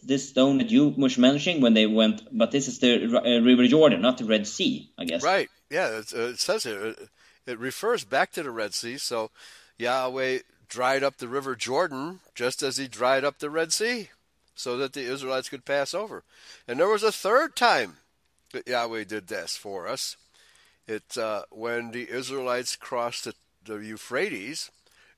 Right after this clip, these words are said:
Speaker 2: and went up through the pass of Israel in the Caucasus Mountains. Uh, the book of Maccabees, I'm pretty sure, uh, relates a very similar story,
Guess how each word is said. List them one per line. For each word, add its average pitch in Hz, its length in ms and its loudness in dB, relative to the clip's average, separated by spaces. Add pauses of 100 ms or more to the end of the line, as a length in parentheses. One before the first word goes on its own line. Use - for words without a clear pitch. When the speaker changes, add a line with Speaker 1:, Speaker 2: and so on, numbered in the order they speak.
Speaker 2:
and 120 320 -6
went 127 220 -4
up 127 160 -6
through 127 220 -12
the 143 80 -10
pass 120 340 -2
of 123 140 -10
Israel 139 400 -4
in 135 80 -10
the 131 60 -12
Caucasus 135 540 -8
Mountains. 170 460 -8
Uh, 113 140 -8 (440)
the 113 360 -10 (340)
book 135 180 -8
of 135 140 -8
Maccabees, 127 720 -4
I'm 104 100 -12
pretty 117 240 -12
sure, 110 320 -10 (580)
uh, 117 160 -2
relates 123 380 -4
a 127 60 -12
very 131 200 -2
similar 143 320 -6
story, 139 460 -6